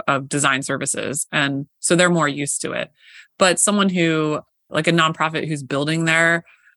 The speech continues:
their headquarters or a person doing their own home or something like that, most clients are not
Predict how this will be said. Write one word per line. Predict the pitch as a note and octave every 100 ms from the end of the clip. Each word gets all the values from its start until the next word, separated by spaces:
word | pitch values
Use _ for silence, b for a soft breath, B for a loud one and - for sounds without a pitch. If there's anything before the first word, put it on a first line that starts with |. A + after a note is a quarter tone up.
| -
their | F3+
headquarters | A#3 G#3+ E3 D3 C#3 C#3
or | C#3 C#3 C#3+ C#3+ -
a | C#3 C#3+ C#3+ E3+ _ _
person | - D#3 E3 D#3+ D#3+ E3 F#2 - - - D#3
doing | D3+ E3+ F3+
their | F3+
own | F3+
home | F#3+ A3+ E3+ D3
or | C#3
something | E3 E3 D#3+
like | D3 -
that, | F3 D#3+ C#3+ _ _ _
most | F3 E3+ G#3 G#3+ - -
clients | F#3+ G3+ D#3 D3
are | D3
not | D3+ D#3 D#3 D#3